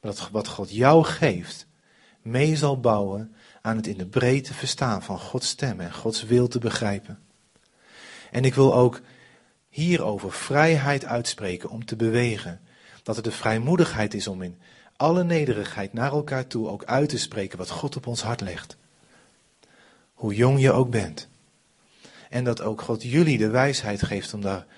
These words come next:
gewoon goed mee om te gaan. En dit te gebruiken, want het is een deel van zijn koninkrijk. En ik bid ook dat wij als de wat ervarener, dat we wijs zullen zijn in dit op waarde te schatten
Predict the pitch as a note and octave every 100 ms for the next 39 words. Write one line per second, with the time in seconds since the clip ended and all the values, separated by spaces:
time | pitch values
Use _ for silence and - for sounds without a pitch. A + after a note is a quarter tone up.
0 | - _ - G#2 G2+ - F#3+ - D3 B2+
1 | B2+ A#2 G2 F#2+ F2+ F#2+ _ _ - -
2 | - A2 A2 G#2+ G#2 - F#2+ A#2 C3+ C#3
3 | C3+ G#2 G2 F#2 F2 F2+ G#2+ B2 B2 A2+
4 | G#2+ G#2 G#2+ G2+ F2+ E2+ D#2 D2+ - -
5 | _ _ _ _ _ _ _ - - -
6 | _ - - - - - - - A#2+ A2+
7 | G#2+ G#2+ C#3 D3+ - A#2+ G#2 - - _
8 | _ - G#2+ G2+ A2+ B2+ C#3 A2 G2+ -
9 | - - _ _ - G#2+ G#2+ - F#2 B2
10 | C3+ C#3+ C#3 C3+ C3 - _ - - -
11 | - G2 F#2+ G#2 C3 C3+ - G#2+ G2+ F#2
12 | F2+ F#2 F2 F#2 - _ _ _ G2 G2
13 | A#2+ A2+ G#2 G2 A#2+ C#3 D3 D3 - -
14 | C3 - G2+